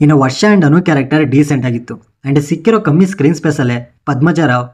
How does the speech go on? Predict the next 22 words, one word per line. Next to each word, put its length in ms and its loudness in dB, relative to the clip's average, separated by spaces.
ಆಡಿಯನ್ಸ್ 360 -2
ಅಟೆನ್ಷನ್ನ 420 -4
ಪಡ್ಕೊಂತಾರೆ. 720 -6
And 120 4
ಈ 40 4
ಟೆಕ್ನಿಕಲ್ 460 0
ವಿಷಯಕ್ಕೆ 300 0
ಬರೋದಾದ್ರೆ 640 -2
ಸಿನಿಮಾಟೋಗ್ರಫಿ, 720 0
ಕಲರ್ 340 0
ಗ್ರೇಡಿಂಗ್, 480 -2
ಮೂವಿ 220 4
ಟೋನ್ಗೆ 300 0
ಕರೆಕ್ಟಾಗಿ 460 -2
ಸೂಟ್ 240 -2
ಆಗಿದೆ. 480 -4
ಎಡಿಟಿಂಗ್, 460 -2
ಪ್ರೊಡಕ್ಷನ್ 360 0
ವ್ಯಾಲ್ಯೂಸ್ 320 -2
ಡೀಸೆಂಟ್ 360 0
ಆಗಿ 140 -2
ಚೆನ್ನಾಗಿತ್ತು. 560 -4